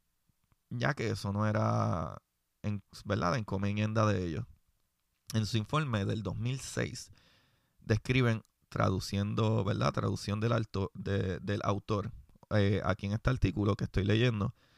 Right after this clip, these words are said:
eh, el que escribe el artículo está poniendo un quote, o, ¿verdad? lo que escribió el Senior Review. Y el Senior Review en el dos mil seis dijo esto, estas son sus palabras. "El Senior Review recomienda una disminución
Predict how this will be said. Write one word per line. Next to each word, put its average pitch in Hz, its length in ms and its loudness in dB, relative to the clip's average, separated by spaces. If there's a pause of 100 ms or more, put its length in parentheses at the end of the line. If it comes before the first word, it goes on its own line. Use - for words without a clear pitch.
(600)
eh, 101 280 4
el 95 80 0
que - 100 -4
escribe 101 280 2
el 110 60 6
artículo 123 500 2
está 101 440 4
poniendo 110 400 4
un 110 220 -2
quote, 107 400 2 (120)
o, 104 280 4
¿verdad? 101 300 2
lo 107 140 2
que 90 140 -2
escribió 101 640 2
el 95 140 -2
Senior 98 280 -2
Review. 101 340 -2 (120)
Y 107 100 -4
el 92 80 -2
Senior 135 300 -4
Review 139 460 0 (260)
en 104 120 4
el 101 100 0
dos 92 120 0
mil 110 200 2
seis 131 320 6
dijo 104 320 4
esto, - 360 -2
estas - 220 -4
son 110 160 -4
sus 101 220 -4
palabras. 98 520 0 (960)
"El 104 120 2
Senior 139 300 0
Review 143 360 4
recomienda 107 720 2
una 107 300 4
disminución 107 720 -2